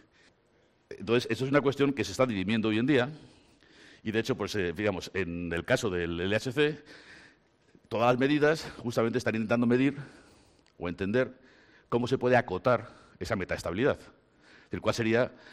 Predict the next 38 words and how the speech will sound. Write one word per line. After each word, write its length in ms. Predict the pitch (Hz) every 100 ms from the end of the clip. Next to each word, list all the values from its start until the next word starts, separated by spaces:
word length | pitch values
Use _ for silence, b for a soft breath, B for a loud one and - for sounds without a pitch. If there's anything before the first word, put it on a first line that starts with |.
| -
la 140 | 85
vida 240 | 95 120 110
media 300 | 113 110 123
del 80 | 98
universo. 360 | 110 156 90 92 90
Cuando 140 | -
una 120 | 95
partícula 400 | 101 98 117 90
decae, 360 | 76 113 139 139 131 B B B _ _
o 100 | -
un 220 | 73 85 82
estado 500 | - 90 90 80 B B B B B
de 100 | -
un 60 | 87
átomo 260 | 107 87 80
decae, 400 | 82 139 131 139 - B B B B -
lo 140 | 87
que 220 | 87 87
está 180 | 87 98
caracterizado 380 | 104 104 104 107
por 100 | 107
su 80 | 95
vida 180 | 98 95
media. 320 | 101 76 67 b b b b b _ B B B B -
Pero 100 | 123
es 60 |
interesante 440 | 165 165 147 165 156
que 100 | 123
podamos 320 | 107 139 135
acceder 460 | 135 - 117 123 -
a 60 | 95
esta 120 | 117
información 560 | 98 113 110 107 107 104 b b b b b b -
a 60 | 85
base 160 | 98
de 40 | 113
hacer 140 | 80
experimentos. 580 | - 78 98 - -